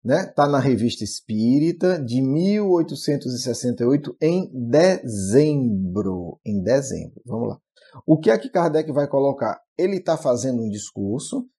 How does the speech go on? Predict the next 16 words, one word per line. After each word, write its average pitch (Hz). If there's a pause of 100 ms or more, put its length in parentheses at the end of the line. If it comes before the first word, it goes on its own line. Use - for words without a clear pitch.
(140)
feito 151
dia 147
primeiro 147
de 147
novembro, 127
né? 120
O 139
Dia 120
dos 113
Mortos. 117
Então, 120
te-, 135
teve 160
uma 156
reunião 123
espírita, 165